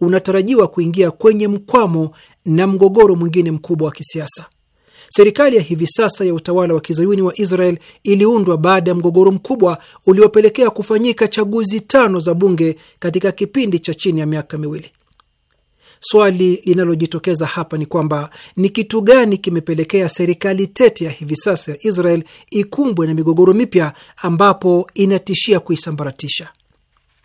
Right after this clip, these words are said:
Inavyoonekana ni kwamba kiongozi wa chama cha Likud,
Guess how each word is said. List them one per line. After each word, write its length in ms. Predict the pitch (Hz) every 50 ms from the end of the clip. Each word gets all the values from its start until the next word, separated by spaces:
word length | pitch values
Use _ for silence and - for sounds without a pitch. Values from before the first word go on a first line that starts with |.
| _ _ _ _ _ _ _ _ _ - - - - - _ -
Inavyoonekana 1080 | 220 196 208 285 330 330 330 247 190 180 165 - - 220 202 190 180 175 170 170 165 - _
ni 180 | - 165 165 160
kwamba 540 | 160 - - 185 151 143 127 135 131 - - _ - - - _ _
kiongozi 540 | - - 208 196 190 190 220 247 240 254 285
wa 200 | 262 208 180 156
chama 400 | - - - 214 190 170 160 156
cha 240 | - - - 170 156
Likud, 560 | 160 175 202 185 - - 156 147 135 143